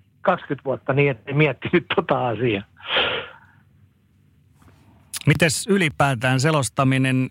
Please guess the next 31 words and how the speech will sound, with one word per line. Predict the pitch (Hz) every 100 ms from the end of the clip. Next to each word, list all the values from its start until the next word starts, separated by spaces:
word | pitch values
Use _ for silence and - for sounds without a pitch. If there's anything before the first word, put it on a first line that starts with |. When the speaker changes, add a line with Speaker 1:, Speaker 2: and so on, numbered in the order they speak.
| _
Speaker 2:
selostuslähetykset, | - 165 131 - 120 139 131 117 120 - 117
niin | 123 127 123 123 127 127 - _ _
onko | 202 226 151
ne | 143
muuttunut | 156 143 - 113 107
tässä | 120 127 127
esimerkiksi | 127 120 117 117
sinun | 151 131 117 110 - _ -
työuran | 147 120 113 110 120
aikana | 113 98 107 104
vai | 113 131
onko | 135
se | 127 143
edelleen | 147 127 120
ne, | 120 117 _
tavallaan | 143 127 120
ne | 117
perusteet | 151 131 - 113 101
on | 117
samanlaiset | 131 120 101 107 101 98
vai | 117 131
onko, | 131 113 -
onko | 170 139
siinä | 127
jotain, | 120 120 - 107 104 _ _ -
jotain | 147 135 127
erilaista? | 131 120 110 107 -
Tietysti | 135 120 -
tällaista | 143 131 147
niin | 139
kuin, | 131